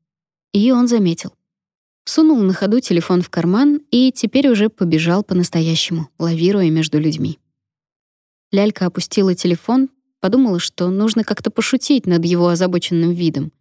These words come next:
Это всегда разряжало обстановку. Но стоило Сергею к ней подбежать и схватить её за плечи, как она бросилась ему на шею и разревелась. Сергей одной рукой прижал её к себе,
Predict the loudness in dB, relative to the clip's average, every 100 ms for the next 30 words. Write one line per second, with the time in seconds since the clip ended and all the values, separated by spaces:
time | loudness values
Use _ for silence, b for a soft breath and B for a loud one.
0 | _ _ _ -12 -6 -4 -4 -4 -2 0
1 | 0 0 0 0 0 0 -2 -2 -2 -2
2 | -6 -18 -18 _ _ _ _ _ -4 0
3 | 2 2 0 -2 0 2 2 2 0 0
4 | 0 0 0 0 -2 -4 -4 -4 -4 -2
5 | -2 0 0 -2 0 0 -2 -6 -6 -8
6 | -2 0 0 0 0 0 -2 0 2 2
7 | 0 -2 0 2 2 2 0 0 -4 -4
8 | -6 -6 -8 -10 _ _ _ _ _ _
9 | _ _ _ _ _ -8 -4 0 2 2
10 | 2 0 0 0 -2 -2 -2 0 -2 0
11 | 0 -2 -4 -6 -2 0 0